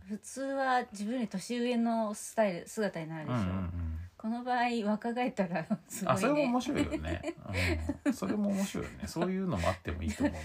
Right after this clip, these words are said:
Speaker 1: その場合は普段もうちょっと上にしないとダメだね、
Speaker 2: うん。まあ、そうだね。
Speaker 1: 年齢をね。
Speaker 2: うん。まあ、のぞみたちがさ、
Speaker 1: うん。
Speaker 2: その、そんなに言うほど、あの、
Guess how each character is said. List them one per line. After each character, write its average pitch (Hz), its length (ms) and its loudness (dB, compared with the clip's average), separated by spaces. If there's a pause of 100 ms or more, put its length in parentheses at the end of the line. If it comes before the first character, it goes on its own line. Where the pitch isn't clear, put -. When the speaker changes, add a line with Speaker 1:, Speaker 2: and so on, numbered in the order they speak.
(160)
Speaker 1:
そ 269 100 -2
の 311 180 0
場 359 100 -4
合 - 20 4 (240)
は 330 100 4
普 370 160 0
段 254 240 4
も 208 140 4
う 269 60 4
ち 320 100 -4
ょ - 20 -2
っ 311 40 -6
と 190 140 0
上 185 160 2
に 208 200 4
し 220 100 -4
な 214 140 2
い 165 60 -2
と - 100 -12
ダ 147 80 -6
メ 156 60 -8
だ 143 80 -10
ね、 156 240 -6
Speaker 2:
う 123 40 -4
ん。 - 20 -4
ま 113 100 4
あ、 - 20 2
そ - 160 0
う - 40 0
だ 87 60 0
ね。 85 340 -2
Speaker 1:
年 240 100 2
齢 92 140 2
を 82 40 0
ね。 80 160 -2
Speaker 2:
う - 20 -2
ん。 76 60 -4 (1300)
ま - 120 6
あ、 - 20 4
の 135 160 2
ぞ 226 200 2
み 392 100 -4
た - 120 -2
ち - 180 -8
が 82 100 -6
さ、 80 440 -4
Speaker 1:
う - 20 -6
ん。 214 60 0
Speaker 2:
そ - 80 0
の、 82 300 -2 (180)
そ - 160 -4
ん 320 160 0
な 320 100 0
に 240 220 0
言 240 140 0
う - 20 -2
ほ 269 160 -2
ど、 - 840 -10
あ 143 60 0
の、 135 320 -2